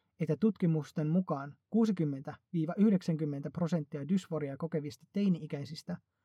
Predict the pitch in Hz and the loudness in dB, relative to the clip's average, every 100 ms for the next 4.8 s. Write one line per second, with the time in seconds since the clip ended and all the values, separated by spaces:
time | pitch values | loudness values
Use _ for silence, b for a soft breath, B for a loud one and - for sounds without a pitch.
0 | _ - 160 175 202 208 170 156 - - | _ -2 0 4 2 2 2 2 0 -2
1 | 165 - 143 147 160 - 180 202 - _ | -2 -2 -8 -10 -14 -12 -8 -8 -10 _
2 | _ _ _ - 202 247 240 233 226 190 | _ _ _ 2 6 10 8 8 4 4
3 | 185 147 139 131 165 _ 175 170 175 175 | 4 4 0 -4 -10 _ 0 4 4 0
4 | - 180 165 147 - 156 - | 0 2 4 2 -2 -4 -4